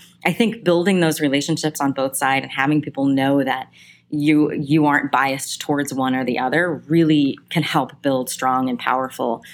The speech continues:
relationships that, um, not only will get you noticed, but will, will have you become effective and have you make impact.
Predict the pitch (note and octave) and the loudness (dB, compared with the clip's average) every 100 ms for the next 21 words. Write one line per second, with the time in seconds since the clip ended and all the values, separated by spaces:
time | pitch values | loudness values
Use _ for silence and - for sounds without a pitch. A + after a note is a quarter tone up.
0 | - - C#3+ C3+ D3 C3+ C3 C3 B2 - | -20 -4 0 2 2 0 -2 -2 -4 -6
1 | - B2+ B2 B2 C3+ C3 C#3 - - _ | -2 -2 -2 -4 -4 -2 -4 -8 -10 _
2 | _ _ _ - - D3+ E3 F3 D#3 D3 | _ _ _ -6 0 2 4 4 2 2
3 | D#3+ C#3+ C3+ D#3 D3+ - C#3+ C3+ C#3 C3 | 0 0 0 0 0 -2 -4 -4 -6 -8
4 | - D3+ C#3+ - _ _ _ - - E3+ | -2 0 0 -6 _ _ _ -10 -4 0
5 | F#3 F3 - F3 D#3+ F3 A3 - - D3 | 2 0 0 -2 0 -2 -4 -8 -6 -4
6 | D#3+ F3 D#3+ C#3 C#3+ A#3+ - - - - | -2 2 2 2 2 0 0 -12 -16 -20